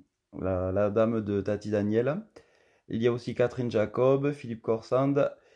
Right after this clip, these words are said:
et elle fait ses débuts, Marine Delterme, voilà, qui est super.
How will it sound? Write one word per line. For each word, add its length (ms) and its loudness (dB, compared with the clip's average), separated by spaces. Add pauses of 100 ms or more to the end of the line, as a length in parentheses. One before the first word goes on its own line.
(400)
et 380 2
elle 140 0
fait 120 -6
ses 200 -4
débuts, 480 0
Marine 720 0
Delterme, 640 -2 (100)
voilà, 440 0 (680)
qui 140 -6
est 60 -4
super. 460 -6